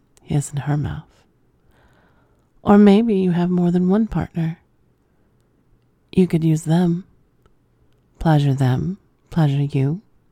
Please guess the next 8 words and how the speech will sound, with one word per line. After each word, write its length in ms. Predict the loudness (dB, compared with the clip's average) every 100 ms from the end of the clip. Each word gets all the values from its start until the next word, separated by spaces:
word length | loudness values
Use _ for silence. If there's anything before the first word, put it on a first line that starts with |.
| _ -20 -20 -20 -20 -20 -20 _ _ _
Mm. 480 | 4 4 4 0 -4 -12 _ _ _ _ _ _ _ _ _ -20 -20 -20 _ _ _ _ _ -2
I 220 | 2 2
think 300 | 2 -2 -2
Adam 240 | -2 0
has 160 | 0 0
the 100 | 0
right 200 | 0 2
idea. 520 | 0 0 0 0 -2